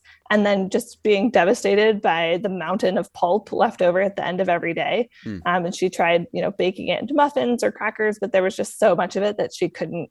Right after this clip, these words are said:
Speaker 1: use, you know, even a fraction of it.
Speaker 2: Wow.
Speaker 1: Um, and so she ended up going to grad school for environmental management and happened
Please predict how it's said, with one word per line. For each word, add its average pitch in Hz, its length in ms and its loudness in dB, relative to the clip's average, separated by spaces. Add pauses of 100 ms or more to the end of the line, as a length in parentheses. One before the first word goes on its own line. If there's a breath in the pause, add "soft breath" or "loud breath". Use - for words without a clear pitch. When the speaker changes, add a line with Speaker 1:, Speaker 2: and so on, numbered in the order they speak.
Speaker 1:
use, 160 640 -6
you 185 80 -6
know, - 200 -8
even 180 200 -2
a - 40 -6
fraction - 420 -6
of 160 140 -4
it. 143 200 -4 (120)
Speaker 2:
Wow. 117 300 -10
Speaker 1:
Um, - 320 -6 (320)
and 185 460 0 (560)
so 185 400 6
she 240 340 2
ended 240 240 4
up 262 300 2
going 208 260 2
to - 80 -8
grad - 260 -6
school 247 240 4
for 254 140 2
environmental 190 600 0
management 185 640 -2
and 196 180 -2
happened 190 460 -2